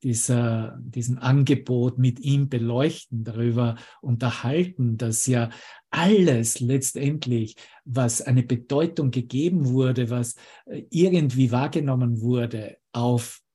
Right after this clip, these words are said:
Urteilen beruht und dass diese Umkehr des urteilenden Geistes hin zu einem segnenden Geist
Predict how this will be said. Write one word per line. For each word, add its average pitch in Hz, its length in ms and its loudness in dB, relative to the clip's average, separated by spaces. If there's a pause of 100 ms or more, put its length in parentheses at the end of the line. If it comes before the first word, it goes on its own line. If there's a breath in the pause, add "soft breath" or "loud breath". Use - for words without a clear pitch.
Urteilen 117 920 0 (920 soft breath)
beruht 135 600 4
und 120 380 -2
dass - 400 -4 (360)
diese 180 680 0
Umkehr 185 880 2
des 120 280 -2
urteilenden 127 720 0
Geistes 127 760 -4 (200 loud breath)
hin 160 320 0
zu - 160 0
einem 120 280 4
segnenden 131 920 0
Geist 107 560 -10